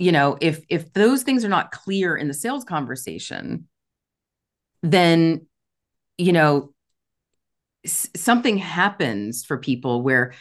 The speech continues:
they, they re-traumatize themselves in the sales conversation, both the s-, potential client and the salesperson,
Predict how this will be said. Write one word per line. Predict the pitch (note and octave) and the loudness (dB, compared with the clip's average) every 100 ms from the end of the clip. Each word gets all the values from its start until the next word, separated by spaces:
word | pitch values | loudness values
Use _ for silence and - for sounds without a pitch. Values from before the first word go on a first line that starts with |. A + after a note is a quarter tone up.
| - _ | -20 _
they, | D#3+ | -2
they | D#3 - E3 D3+ | -2 0 2 2
re-traumatize | C#3 D3 F#3 G3 F#3+ - - E3+ E3 E3 B2 A#2 A#2 | -2 -4 -2 -2 -4 -6 0 0 0 -4 -6 -6 -8
themselves | G#2 A2+ - F2 - - - - | -8 -8 -6 -6 -6 -12 -14 -4
in | D#3 | 0
the | D3 | 2
sales | - D#3 D3 | 2 2 2
conversation, | D3+ G#2+ A#2 A2+ C2 - G#2 | -2 -4 -4 -6 -8 -6 -8
both | B2 E3 E3+ E3+ | 0 2 2 -2
the | C#3+ | -6
s-, | C3 - | -6 -6
potential | - D#3 D#3+ D3+ | -10 -4 -2 -2
client | C#3+ D#3 C#3+ C#3 _ | 0 0 0 -4 _
and | D#3 E3 | 0 0
the | B2+ | -2
salesperson, | B2+ F#2 G2 - D2+ - G1+ G1+ | -4 -6 -8 -10 -10 -10 -12 -12